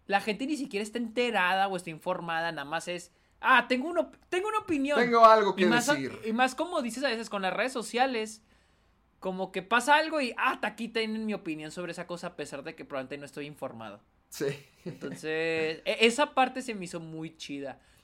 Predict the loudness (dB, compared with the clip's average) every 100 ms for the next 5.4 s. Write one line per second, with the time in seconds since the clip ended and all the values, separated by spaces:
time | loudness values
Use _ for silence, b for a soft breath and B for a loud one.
0 | -8 -2 0 2 0 0 0 2 6 6
1 | 6 8 8 6 -4 0 0 2 0 -6
2 | -2 -2 2 0 4 2 2 -4 -12 -12
3 | -6 -2 2 2 6 12 12 12 8 4
4 | 2 -4 2 8 10 10 6 2 0 0
5 | 4 2 2